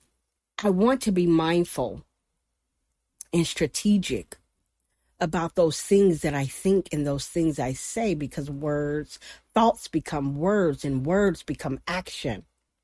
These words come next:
So oftentimes I have to cut myself off in a thought, or I have to cut myself off without, before it comes out of my mouth. So this week,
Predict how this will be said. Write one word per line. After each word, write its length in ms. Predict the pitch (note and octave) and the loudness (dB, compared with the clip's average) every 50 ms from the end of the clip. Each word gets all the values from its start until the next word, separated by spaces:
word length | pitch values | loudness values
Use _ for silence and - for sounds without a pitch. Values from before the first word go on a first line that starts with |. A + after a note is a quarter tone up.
| _ _ _ _ _ _ _ _ _ _ _ _ _ _ _ _ _ _ _ _ _ _ _ _ _ _ _ _ - | _ _ _ _ _ _ _ _ _ _ _ _ _ _ _ _ _ _ _ _ _ _ _ _ _ _ _ _ -2
So 260 | - - A#3 A3+ A3+ - | 4 6 6 6 6 4
oftentimes 840 | - A#3+ D4 E4 - - C4 A#3 G3+ - - F#3+ F3+ F3+ F3 E3 | 2 4 4 4 4 6 6 6 6 4 0 0 2 2 4 4
I 60 | F3 | 2
have 260 | D#3 - - F3 D#3 - | 0 -2 -4 -6 -6 -6
to 100 | - C#3 | -6 -8
cut 540 | - - - - - - D#4+ C#4+ - - - | -8 -8 -10 -6 -2 0 0 0 0 -2 -2
myself 560 | G3+ F3+ E3 E3 - - - D#3 E3+ - - _ - | -2 0 0 -2 -2 -2 -2 -2 -2 -2 -6 _ -6
off 300 | A#3+ B3 A3+ G3+ - - - - - - _ - | -2 0 2 0 0 -2 -10 -14 -18 -8 _ 2
in 120 | G#3 F3+ | 4 4
a 80 | D3+ D3 | 4 2
thought, 720 | - - - - - B3+ B3 G#3 C#3+ - - - - - - - - - - - | 0 -4 0 2 4 6 6 6 6 4 0 -12 -14 -14 -14 -18 -20 -20 -6 2
or 140 | - G3 G3+ | 6 6 6
I 40 | F3+ | 6
have 180 | F#3 G#3+ G#3 - | 6 2 2 0
to 80 | F3+ | -2
cut 400 | - - - - - E4 D#4+ - | -2 -2 0 4 6 6 6 6
myself 680 | A#3 G#3+ G3+ F#3+ G3 - - - B3 A#3+ G#3 G3+ - - - | 2 2 2 2 0 0 2 4 4 4 4 4 -2 -6 -4
off 300 | - A#3 A#3+ A#3+ G3+ - - - - - - - | -2 2 4 4 4 4 0 -10 -18 -12 -4 0
without, 540 | G#3 F3 F#3 G#3 B3 A3+ - A3 G#3+ - - F#3+ | 2 6 8 8 10 10 8 6 4 -2 -2 0
before 440 | E3 G#3 - - - - B3 B3 A#3 | 2 2 2 2 4 6 8 8 8
it 180 | G3 - _ - | 6 2 _ -12
comes 380 | - - A3 G#3+ G#3+ G3+ F#3 | -6 -2 0 2 2 2 0
out 180 | - - F3+ E3+ | -2 -2 -2 -2
of 140 | E3 D#3+ D#3 | -2 -2 -2
my 180 | D#3+ C#3+ C#3+ | -2 -2 0
mouth. 400 | C#3 C#3+ D3 D#3+ D#3+ C#3 - - _ _ _ _ _ _ _ _ _ _ _ _ _ _ _ _ _ _ _ _ _ _ _ _ _ _ _ _ _ _ _ _ _ _ - _ - | 0 0 0 -2 -2 -6 -10 -14 _ _ _ _ _ _ _ _ _ _ _ _ _ _ _ _ _ _ _ _ _ _ _ _ _ _ _ _ _ _ _ _ _ _ -20 _ -6
So 260 | - - - C#4+ C4+ | 0 6 8 10 10
this 480 | A#3 F#3+ F#3 C#4+ E4 F4 - - - E3+ | 10 8 6 6 6 6 4 0 -6 -2
week, 280 | D3+ D3+ C#3 C#3 - | 0 0 0 0 -2